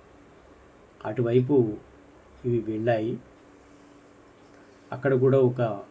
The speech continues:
శిథిలమైపోయిన మంచె అయితే ఉంది, రాత్రిపూట బర్డ్స్ కానీ యానిమల్స్ కానీ వాచ్ చేయడానికి.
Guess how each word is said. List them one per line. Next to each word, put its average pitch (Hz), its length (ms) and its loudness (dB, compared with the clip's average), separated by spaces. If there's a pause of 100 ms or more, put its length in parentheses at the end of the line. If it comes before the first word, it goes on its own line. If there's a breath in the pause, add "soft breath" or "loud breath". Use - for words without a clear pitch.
(140)
శిథిలమైపోయిన 127 800 0
మంచె 110 380 -4
అయితే 113 220 -4
ఉంది, 98 320 -10 (1700)
రాత్రిపూట 120 500 -6 (300)
బర్డ్స్ 120 460 -6
కానీ 113 300 -4
యానిమల్స్ 117 680 -4
కానీ 110 180 -6
వాచ్ 104 400 -8
చేయడానికి. 98 500 -14